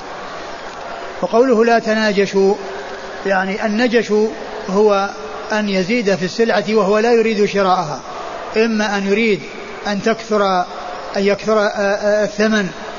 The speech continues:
للبائع، أو يريد، آه،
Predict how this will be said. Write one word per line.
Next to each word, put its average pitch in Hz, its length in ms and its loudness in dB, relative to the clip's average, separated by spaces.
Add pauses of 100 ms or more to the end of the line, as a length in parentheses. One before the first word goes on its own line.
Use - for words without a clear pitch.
(260)
للبائع، 202 960 2 (460)
أو 247 360 4 (340)
يريد، 214 460 2 (180)
آه، 220 420 0